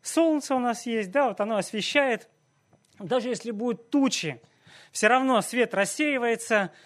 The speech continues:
в атмосфере, все равно у нас сквозь окна проходит этот свет, отражается от меня и попадает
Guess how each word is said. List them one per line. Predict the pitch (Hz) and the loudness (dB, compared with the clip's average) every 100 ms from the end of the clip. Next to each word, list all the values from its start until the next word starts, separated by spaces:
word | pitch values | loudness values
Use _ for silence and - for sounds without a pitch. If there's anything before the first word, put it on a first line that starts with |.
| - - | -20 -4
в | 160 | -4
атмосфере, | 160 190 185 - 277 247 208 | 0 0 0 0 2 2 0
все | - | 2
равно | 233 262 285 247 | 2 4 2 2
у | |
нас | 208 180 - | 0 -4 -8
сквозь | - 233 208 | -4 -2 -2
окна | 247 226 196 170 156 - _ _ _ - | -2 0 0 -2 -4 -6 _ _ _ -2
проходит | 180 - 208 160 | -2 0 -4 -4
этот | 156 185 | -4 -6
свет, | - 269 302 | -2 2 2
отражается | 190 233 254 247 220 170 190 | 2 4 4 6 4 4 0
от | 185 | 2
меня | 294 320 | 4 4
и | 311 | 4
попадает | 247 254 247 302 277 | 4 4 6 4 4